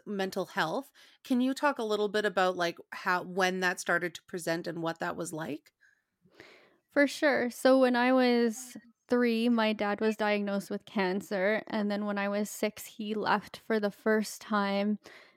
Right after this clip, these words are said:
Speaker 2: And I think around that time, well, I mean, I was also starting to realize that people would <laughs> get really weird around me. So there was a lot kinda going on.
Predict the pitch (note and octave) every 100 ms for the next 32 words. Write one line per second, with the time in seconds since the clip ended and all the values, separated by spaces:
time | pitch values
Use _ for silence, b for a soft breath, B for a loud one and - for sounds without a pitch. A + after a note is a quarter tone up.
0 | - G#3+ G#3+ G3+ G#3+ G#3 A3 A3+ A3+ G#3+
1 | G#3 G#3 F#3+ A3 G#3+ G3+ G3+ G3+ - _
2 | - G3+ G#3 G3 G#3 G3+ G3 G3+ G3+ -
3 | G3+ - G3+ - F#3+ G3 G3 F#3+ F#3 F#3
4 | F#3+ G3 F#3+ - G3+ - F#3+ F#3+ F#3 -
5 | G3 G3+ G#3 A3 G3 G#3+ A#3 G#3+ G3 F#3+
6 | G3 G3 F#3+ G3 G3+ G3+ A3 G#3+ G#3+ A3
7 | A#3+ A#3+ G#3 - A3 - - A#3+ A#3 G#3
8 | G#3 G3 F#3+ G3+ G#3